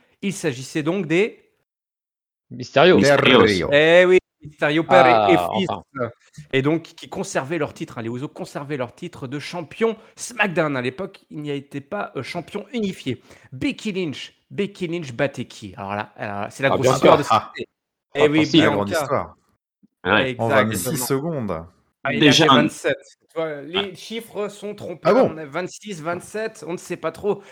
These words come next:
Speaker 1: Quelle est la vérité ? La vérité, c'est celle de
Speaker 3: Écoute,
Speaker 1: Giscard
Speaker 3: on verra
Speaker 1: Emilia.
Speaker 3: si Bianca bat le record, euh, ce, ce samedi.
Speaker 1: Oh, bah, il y aura
Speaker 4: Ouais.
Speaker 1: sûrement un gros rappel à ça. Je pense que les
Speaker 3: Oh, bah, alors
Speaker 1: vingt-sept
Speaker 3: là, ouais.
Speaker 1: premières secondes vont être remplies de tentatives de pinfall, euh,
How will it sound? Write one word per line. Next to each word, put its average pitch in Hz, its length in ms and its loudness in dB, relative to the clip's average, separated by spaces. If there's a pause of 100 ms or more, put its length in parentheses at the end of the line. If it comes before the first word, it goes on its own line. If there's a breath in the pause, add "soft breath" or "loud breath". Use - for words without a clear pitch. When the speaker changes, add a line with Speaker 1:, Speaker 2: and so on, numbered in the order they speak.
(120 loud breath)
Speaker 1:
Quelle 175 160 0
est 196 80 2
la 175 100 2
vérité ? 151 600 -6 (240 soft breath)
La 131 100 -10
vérité, 110 580 -10 (220 soft breath)
c'est - 140 -14
celle 139 160 -8
de 123 80 -4
Speaker 3:
Écoute, 110 80 -6
Speaker 1:
Giscard 98 200 -6
Speaker 3:
on - 40 -4
verra 82 140 -2
Speaker 1:
Emilia. 110 160 0
Speaker 3:
si 90 80 -14
Bianca 101 380 -2
bat 110 180 2
le 98 80 2
record, 90 480 -2
euh, 82 400 -6 (360)
ce, 85 200 -18
ce 85 220 -14
samedi. 80 380 -14 (280)
Speaker 1:
Oh, 139 80 2
bah, 143 80 2
il - 20 4
y 139 60 8
aura 139 80 8
Speaker 4:
Ouais. 147 60 6
Speaker 1:
sûrement 175 380 4
un 156 40 4
gros 143 180 0
rappel 147 320 2
à 156 80 2
ça. 135 200 -6
Je - 60 -16
pense 135 220 -14
que - 80 -10
les 127 420 -6
Speaker 3:
Oh, 120 60 -10
bah, 151 80 -2 (220)
alors 76 160 -2
Speaker 1:
vingt-sept 92 60 0
Speaker 3:
là, 104 200 0
ouais. 107 60 -6
Speaker 1:
premières 156 260 0
secondes 160 460 -8
vont 127 240 -12
être 139 240 -12
remplies 143 440 -14
de 120 140 -8
tentatives 143 600 -10
de 120 100 -8
pinfall, 139 560 -10
euh, 101 200 -12